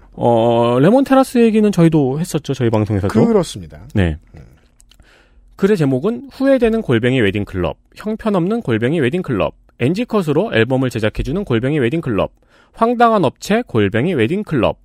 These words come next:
Speaker 1: 해탈한 업체 골뱅이 웨딩클럽이라는 제목의 글이었어요.
Speaker 2: 음.
Speaker 1: 카페가 워낙에 큰 카페였기 때문에 여파가 상당했다고 합니다.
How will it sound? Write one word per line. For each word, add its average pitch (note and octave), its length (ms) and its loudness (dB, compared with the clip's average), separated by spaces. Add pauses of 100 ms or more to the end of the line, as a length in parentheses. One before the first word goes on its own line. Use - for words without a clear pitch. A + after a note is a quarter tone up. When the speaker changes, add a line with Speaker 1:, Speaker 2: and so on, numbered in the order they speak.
(320)
Speaker 1:
해탈한 A3+ 380 0
업체 A3 360 -4
골뱅이 A2 480 -2
웨딩클럽이라는 C3+ 1200 -2
제목의 A2 360 0
글이었어요. G#2+ 640 -2 (220)
Speaker 2:
음. A2 340 -12 (600)
Speaker 1:
카페가 B3+ 300 0
워낙에 G3 320 4
큰 C4 260 -6
카페였기 G#3+ 580 -4
때문에 F#3 440 -2
여파가 C3 360 0
상당했다고 E3+ 760 -2
합니다. G2 500 -4